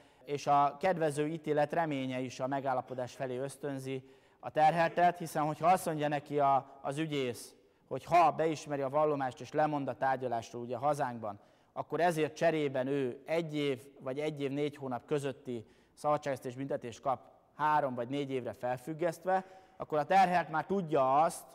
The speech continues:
hogy nem fogják leültetni, mert a legrosszabb az lehet, hogy négy évre felfüggesztik az egy év négy hónapot, Másrészt azt is tudja, hogy hasonló ügyben esetlegesen súlyosabb büntetést kaphatna, hogyha végigmegy a rendes eljárás,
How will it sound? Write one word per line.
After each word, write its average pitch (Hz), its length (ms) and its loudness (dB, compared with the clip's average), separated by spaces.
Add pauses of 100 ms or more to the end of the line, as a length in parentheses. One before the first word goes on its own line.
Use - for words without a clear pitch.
(160)
hogy - 120 -8
nem 151 180 -2
fogják 139 380 -2
leültetni, 135 640 -4
mert 143 220 -6
a 139 40 -4
legrosszabb 139 540 -2
az 139 160 -2
lehet, 127 360 -6
hogy 127 120 -8
négy 147 240 -2
évre 131 220 -4
felfüggesztik 120 840 -6
az 120 120 -8
egy 127 200 -8
év 110 100 -8
négy 113 240 -10
hónapot, 190 540 -4 (640)
Másrészt 175 640 0 (180)
azt 185 260 2
is 147 120 -8
tudja, 151 300 -2
hogy 156 120 0
hasonló 160 400 -2
ügyben 151 460 0
esetlegesen 151 680 -8
súlyosabb 151 500 -4
büntetést 139 480 -10
kaphatna, 139 640 -4
hogyha 143 240 -10
végigmegy 131 560 -6
a 123 80 -2
rendes 127 380 -6
eljárás, 151 520 0